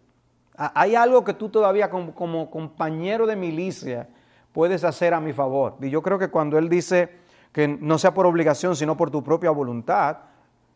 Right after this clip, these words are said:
que sea con su, con tu consentimiento, posiblemente eso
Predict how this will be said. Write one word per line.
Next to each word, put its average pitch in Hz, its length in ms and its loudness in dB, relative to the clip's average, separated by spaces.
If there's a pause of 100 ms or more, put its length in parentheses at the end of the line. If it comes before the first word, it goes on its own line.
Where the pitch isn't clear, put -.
(200)
que 131 140 -4
sea 165 200 4
con 170 180 -2
su, 170 120 -4
con 147 300 -4
tu 151 160 -4
consentimiento, 139 800 -4
posiblemente 143 840 -4
eso 147 280 -6